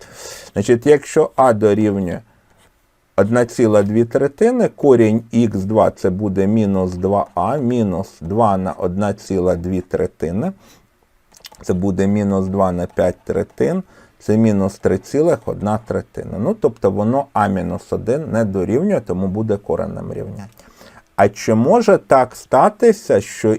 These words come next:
ікс два буде дорівнювати а мінус один, ми себе спитаємо.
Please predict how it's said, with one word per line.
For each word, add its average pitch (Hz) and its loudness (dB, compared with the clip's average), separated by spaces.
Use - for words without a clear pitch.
ікс 135 0
два 127 2
буде 95 -2
дорівнювати 95 0
а 110 0
мінус 104 -4
один, 117 -2
ми 90 -8
себе 95 -6
спитаємо. - -8